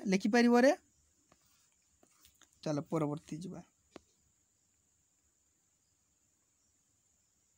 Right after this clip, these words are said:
ମନେ ରଖ ପିଲାମାନେ, ସ୍ୱର ବର୍ଣ୍ଣର ସାଙ୍କେତିକ ରୂପକୁ କ'ଣ କୁହାଯିବ? ମାତ୍ରା। ବ୍ୟଞ୍ଜନ ବର୍ଣ୍ଣର ସାଙ୍କେତିକ ରୂପକୁ ତାହେଲେ ସାର୍ କ'ଣ କୁହାଯିବ? ଫଳା।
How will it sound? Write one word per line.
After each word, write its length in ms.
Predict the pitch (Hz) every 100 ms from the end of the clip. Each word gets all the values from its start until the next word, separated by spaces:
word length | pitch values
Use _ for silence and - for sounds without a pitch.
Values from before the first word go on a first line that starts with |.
| _ _ _ _ _ _ 170
ମନେ 220 | 196 254
ରଖ 180 | 254 269
ପିଲାମାନେ, 560 | 240 247 220 190 147 - _ _
ସ୍ୱର 420 | - 202 220 254
ବର୍ଣ୍ଣର 500 | 247 262 262 269 285
ସାଙ୍କେତିକ 580 | 302 226 196 240 247 262
ରୂପକୁ 420 | 247 208 247 262
କ'ଣ 200 | 254 302
କୁହାଯିବ? 440 | 247 214 160 139 151 - _
ମାତ୍ରା। 720 | 170 165 160 - 202 214 147 - _ _ _ _ _ _ _ _ _ _ -
ବ୍ୟଞ୍ଜନ 400 | 165 214 233 254
ବର୍ଣ୍ଣର 340 | 240 247 254
ସାଙ୍କେତିକ 440 | 247 233 240 220 247
ରୂପକୁ 360 | 240 214 233
ତାହେଲେ 180 | 226 240
ସାର୍ 180 | 240 220
କ'ଣ 200 | 220 233
କୁହାଯିବ? 380 | 226 233 233 240
ଫଳା। 360 | - 302 269